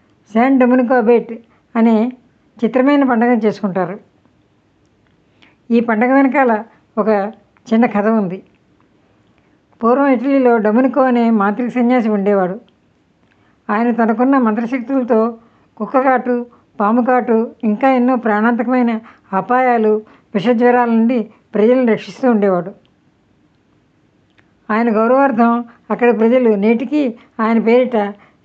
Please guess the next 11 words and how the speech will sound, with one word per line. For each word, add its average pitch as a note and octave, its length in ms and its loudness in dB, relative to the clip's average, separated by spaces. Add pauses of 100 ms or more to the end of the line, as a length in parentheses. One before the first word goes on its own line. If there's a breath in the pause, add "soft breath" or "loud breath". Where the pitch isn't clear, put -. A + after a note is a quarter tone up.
(100)
శాన్ C4 280 2
డొమినికో B3 360 2
అబేట్ A3 400 0 (420 soft breath)
అనే A3+ 160 2
పాముల A3+ 380 0
పండుగ A#3+ 260 0
జరుపుకుంటారు. G3 640 -2 (2500)
మాంత్రిక A3 340 0
సన్యాసి C4+ 520 2
డొమినికో A#3+ 440 2
విగ్రహాన్ని A#3 480 2